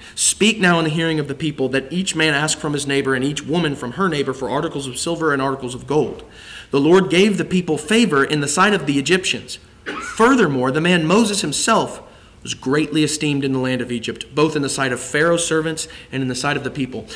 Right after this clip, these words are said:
So here's just a direct statement where it says, all of Egypt looked at God's people and looked at Israel and Moses appropriately. They got the message way before Pharaoh did,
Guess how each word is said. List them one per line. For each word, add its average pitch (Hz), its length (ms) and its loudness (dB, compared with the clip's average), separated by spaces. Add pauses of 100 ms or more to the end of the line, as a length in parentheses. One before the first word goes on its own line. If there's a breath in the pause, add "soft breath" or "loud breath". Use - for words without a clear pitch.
So 170 140 0
here's 196 260 4
just 180 200 2
a 156 60 0
direct 160 320 0
statement 156 340 -2
where 156 140 2
it 156 100 -2
says, 156 380 -2 (480 loud breath)
all 214 540 2
of 170 220 -4 (120)
Egypt 165 560 0 (120)
looked 175 480 -2 (140)
at - 240 -4
God's 180 320 -2
people 165 460 -2
and 143 240 -2
looked 170 260 -2
at 147 240 -6
Israel 180 500 2
and 131 240 -4
Moses 175 540 2 (240)
appropriately. 139 880 -4 (800 soft breath)
They 135 720 0 (140)
got 156 260 -2
the 147 80 0
message 147 540 -4 (360)
way 156 280 0
before 175 340 -2
Pharaoh 143 320 -2
did, - 260 -12